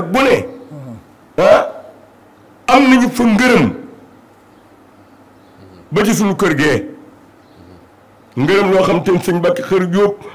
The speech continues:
dàmbi na kër maam si Ibrahima Fall yi. Day mel ni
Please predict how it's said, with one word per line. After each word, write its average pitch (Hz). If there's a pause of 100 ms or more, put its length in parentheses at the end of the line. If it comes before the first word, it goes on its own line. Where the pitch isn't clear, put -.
dàmbi 220
na 214
kër 208
maam 185
si -
Ibrahima 156
Fall 160
yi. 131 (320)
Day 240
mel 240 (180)
ni 170